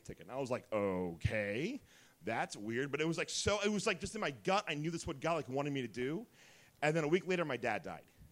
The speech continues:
like, out of the blue, out of, like, nowhere. And had I not, had I, like, not taken my parents up on that offer, I would have been in the middle, like, nowhere,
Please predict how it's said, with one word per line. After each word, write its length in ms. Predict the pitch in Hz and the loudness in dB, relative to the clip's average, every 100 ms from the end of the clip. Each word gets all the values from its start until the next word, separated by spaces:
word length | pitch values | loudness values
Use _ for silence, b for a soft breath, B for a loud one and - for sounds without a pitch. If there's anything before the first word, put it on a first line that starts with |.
| - - - _ - | -20 -20 -20 _ -2
like, 220 | 127 117 - - | -2 -2 -6 2
out 220 | 151 147 | 4 6
of 60 | |
the 60 | 139 | 2
blue, 440 | 127 123 113 107 98 b b b b _ _ _ - | -2 -2 0 -2 -6 b b b b _ _ _ -12
out 240 | 139 151 156 | 2 4 6
of, 320 | 143 131 110 | 6 2 -4
like, 480 | 135 123 110 107 120 | 0 2 2 0 -4
nowhere. 380 | 123 135 127 110 | 0 2 2 0
And 80 | |
had 300 | 107 160 180 | 0 6 6
I 320 | 180 160 147 139 | 6 4 2 0
not, 380 | 139 165 190 208 _ _ b b | 0 2 0 -2 _ _ b b
had 180 | 180 170 | 2 4
I, 120 | 160 | 4
like, 200 | 151 143 | 2 2
not 200 | 151 185 | 0 2
taken 160 | 202 | 2
my 80 | 185 | 2
parents 320 | 139 160 160 - | 2 2 0 0
up 200 | 143 143 | 0 0
on 80 | 135 | 0
that 180 | 135 - | -2 -2
offer, 320 | 131 135 127 | -2 -2 -4
I 100 | 120 | 2
would 120 | 147 160 | 4 6
have 80 | |
been 140 | 151 151 | 4 2
in 80 | 147 | 0
the 80 | 131 | 0
middle, 180 | 143 | 4
like, 160 | 151 117 | 4 2
nowhere, 560 | 135 143 135 120 110 | 2 2 2 2 0